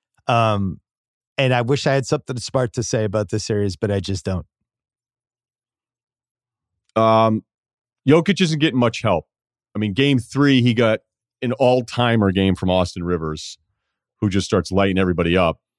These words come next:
Speaker 2: You know, we know in game one, single coverage, hey, that was smart, that worked. Look what happened. Why would you pick Denver? Look at the backcourt mismatch here. I mean, it's absurd what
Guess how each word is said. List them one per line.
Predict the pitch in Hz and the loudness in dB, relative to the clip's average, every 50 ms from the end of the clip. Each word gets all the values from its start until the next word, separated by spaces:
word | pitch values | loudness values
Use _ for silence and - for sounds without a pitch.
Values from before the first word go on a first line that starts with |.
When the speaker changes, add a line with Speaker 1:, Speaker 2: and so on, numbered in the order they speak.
| _ _ _ _ _ _ _ _ - | _ _ _ _ _ _ _ _ -2
Speaker 2:
You | 107 | 0
know, | 104 | 0
we | 98 98 101 | 2 2 2
know | 104 107 107 104 101 | 4 4 4 4 2
in | 98 87 | 2 2
game | 107 107 107 98 | 0 2 2 2
one, | 95 95 107 107 104 104 101 98 92 | 2 2 2 2 2 0 0 -4 -6
single | - - 113 104 104 92 | -6 -6 -4 -4 -4 -4
coverage, | - 113 107 98 95 101 98 95 - | -2 -2 -2 0 0 0 0 0 0
hey, | 131 147 180 | 0 0 0
that | 123 120 - | 0 -2 -4
was | 110 - | -6 -6
smart, | - 110 107 110 107 - | -4 -2 -2 -2 -2 -2
that | - 120 120 - | -2 -2 -2 -2
worked. | 92 95 95 95 92 - _ _ | 0 0 0 0 -2 -4 _ _
Look | - 107 98 | -8 -4 -2
what | 110 104 98 | 0 0 2
happened. | 101 98 98 - 110 104 98 92 90 _ _ _ _ _ _ - | 2 0 0 0 0 -2 -2 -4 -6 _ _ _ _ _ _ 0
Why | 104 113 117 127 | 2 2 4 2
would | 131 110 | 2 0
you | 107 107 | 0 -2
pick | - - 127 95 - | -2 -2 -4 -2 -2
Denver? | - 107 104 104 95 104 101 | -2 -2 0 0 0 0 0
Look | 95 87 110 110 135 | 0 0 0 0 0
at | 120 | 0
the | 101 95 | -2 -2
backcourt | 82 113 107 104 101 - - 104 104 101 - | 0 0 0 -2 -2 -4 -2 0 0 0 0
mismatch | 101 98 95 - - - _ - 101 101 95 95 95 - - | 0 -2 -2 -2 -6 -12 _ -8 -4 -2 -2 -2 -4 -4 -2
here. | 107 95 92 92 90 - | 0 2 2 2 0 0
I | 95 | 0
mean, | 98 101 101 | 0 2 2
it's | 101 92 - - | 0 0 -2 -6
absurd | 82 - - - - 123 120 110 104 98 87 82 | -8 -8 -8 -4 0 2 4 4 4 2 0 0
what | 90 101 95 90 | 0 0 0 0